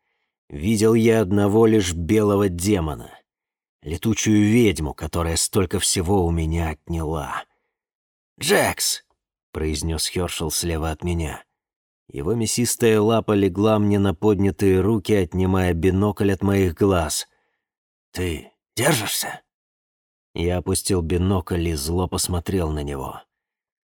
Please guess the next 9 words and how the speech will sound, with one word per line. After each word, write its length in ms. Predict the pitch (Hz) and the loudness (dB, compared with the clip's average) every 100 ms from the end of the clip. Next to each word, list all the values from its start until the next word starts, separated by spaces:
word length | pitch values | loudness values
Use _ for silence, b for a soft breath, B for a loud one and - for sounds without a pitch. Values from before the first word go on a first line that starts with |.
| _ _ | _ _
«Все 240 | - 135 131 | -2 4 6
у 60 | |
меня 240 | 131 127 120 | 6 4 4
в 60 | |
порядке», — 640 | - 123 120 98 - 76 - _ _ - | 4 4 4 2 -6 -12 -14 _ _ -6
рявкнул 500 | 82 78 - 76 76 | -4 -4 -6 -6 -4
я 180 | 73 71 | -4 -6
в 40 | |
ответ. 500 | 73 73 69 - | -6 -8 -10 -12